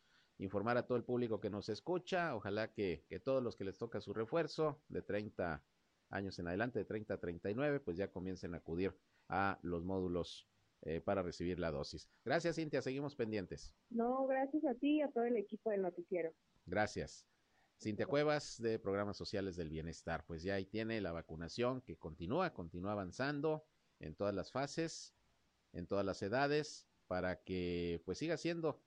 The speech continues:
Speaker 1: la principal arma que tenemos para evitar hospitalización, enfermedad grave o incluso la muerte por covid diecinueve, que si bien van bajando los, eh, contagios ya de manera importante, van pasando los estados a, a semáforos de menor riesgo, como en el caso de Durango, a partir de hoy al verde, próximamente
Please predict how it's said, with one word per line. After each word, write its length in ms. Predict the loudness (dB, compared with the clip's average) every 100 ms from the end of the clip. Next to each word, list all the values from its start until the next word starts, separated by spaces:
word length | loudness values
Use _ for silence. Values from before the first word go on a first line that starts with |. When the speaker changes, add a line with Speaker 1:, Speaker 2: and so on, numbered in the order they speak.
| _ -8
Speaker 1:
la 180 | -6 -4
principal 580 | -6 -6 -2 0 -2 -2
arma 340 | -2 0 -4
que 100 | -6
tenemos 480 | -8 -4 -2 -4 -6
para 220 | -2 0
evitar 460 | 0 -2 0 -2 -2 _ _ _
hospitalización, 920 | -10 -8 -6 -4 -4 -4 -4 -2 -4 -6
enfermedad 500 | -10 -8 -6 -4 -2
grave 340 | 0 0 0 -2
o 120 | -6
incluso 360 | -4 -6 -4 -4
la 80 |
muerte 340 | -4 -6 -6 -6
por 200 | -6 -4
covid 240 | -2 -2
diecinueve, 580 | -2 -4 -2 2 2 2
que 120 | -2
si 140 | -4 -2
bien 300 | 0 0 0
van 160 | 0
bajando 540 | -2 0 -2 0 -2 -4 _ -20 -20 _
los, 420 | 2 4 4 2
eh, 160 | 0 0
contagios 580 | -2 0 2 2 0 0
ya 120 | 0
de 80 | 0
manera 260 | -2 -2
importante, 680 | -2 -2 0 2 2 2 0
van 180 | 0 0
pasando 400 | -4 -4 -4 -2
los 180 | -2 -4
estados 580 | -4 0 0 0 -2 -4
a, 280 | -2 -4
a 600 | -8 -12 -14 -16 -14 -14
semáforos 600 | -10 -4 0 0 0 0
de 80 | -2
menor 280 | -4 -2 0
riesgo, 400 | 2 2 0 -4
como 180 | -6 -8
en 60 |
el 80 | -6
caso 240 | -6 -4 -2
de 60 |
Durango, 320 | 0 0 0
a 80 | -4
partir 340 | -6 -6 -2 0
de 60 |
hoy 140 | 0 0
al 120 | 0
verde, 360 | 0 2 0
próximamente 800 | -4 -6 -6 -6 -6 -2 -2 -2